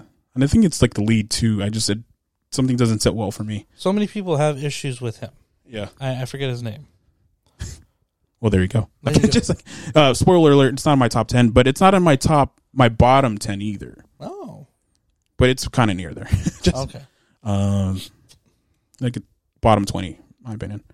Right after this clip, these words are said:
Speaker 2: Oh, okay.
Speaker 1: Yeah. Um, but no, yeah. Um, I mean, I could see some, I'm not saying I'm shitting on it. Like, I just, I feel like for me, I think some people really like it. I'm like,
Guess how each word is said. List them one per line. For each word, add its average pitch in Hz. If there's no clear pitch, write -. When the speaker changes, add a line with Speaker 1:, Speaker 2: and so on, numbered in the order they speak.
Speaker 2:
Oh, 415
okay. 139
Speaker 1:
Yeah. 92
Um, 104
but 139
no, 180
yeah. 120
Um, 113
I 147
mean, 180
I 151
could 190
see 220
some, 165
I'm 151
not 190
saying 180
I'm 127
shitting 123
on 113
it. 113
Like, 117
I 131
just, 151
I 139
feel 190
like 160
for -
me, 135
I 131
think 135
some 131
people 127
really 120
like 117
it. 127
I'm 123
like, 123